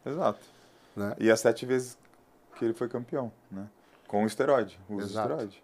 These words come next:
Speaker 2: exatamente. Então, às vezes, a gente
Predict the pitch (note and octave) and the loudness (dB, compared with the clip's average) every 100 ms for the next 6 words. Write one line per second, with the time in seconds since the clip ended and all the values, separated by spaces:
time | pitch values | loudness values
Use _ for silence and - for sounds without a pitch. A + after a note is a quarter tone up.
0 | _ A2 G2 F2 B2+ E3+ A2 - - - | _ -12 -10 -10 -10 -10 -12 -16 -20 -20
1 | F#3+ - - - D#3 E3 C#3+ D3 E3 E3+ | -20 -20 -20 -4 2 4 6 8 8 6
2 | D#3+ D#3 D3+ | 4 2 0